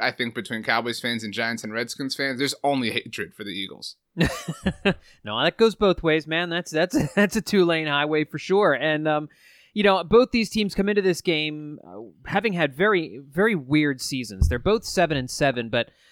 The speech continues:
Speaker 2: uh, the Cowboys and the Eagles have gotten to those records in, in very different ways. And I, I think if you take an objective look at the talent on both of these rosters, there's,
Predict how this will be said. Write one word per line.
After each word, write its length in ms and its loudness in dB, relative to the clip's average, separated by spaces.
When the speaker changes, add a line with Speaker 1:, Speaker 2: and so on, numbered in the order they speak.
Speaker 2:
uh, 120 2
the 100 -2
Cowboys 480 2
and 100 -4
the 60 -4
Eagles 400 -2
have 140 -12
gotten 300 2
to 80 -4
those 240 -6
records 500 -6
in, 320 -12
in 240 -8
very 300 0
different 400 -6
ways. 300 -4
And 160 -12
I, 320 -4
I 40 -2
think 220 -4
if 100 -2
you 120 0
take 240 0
an 80 -2
objective 640 -2
look 260 -2
at 100 -10
the 60 -20
talent 500 -6
on 200 -8
both 240 -2
of 100 -14
these 200 -8
rosters, 500 -4
there's, 200 -8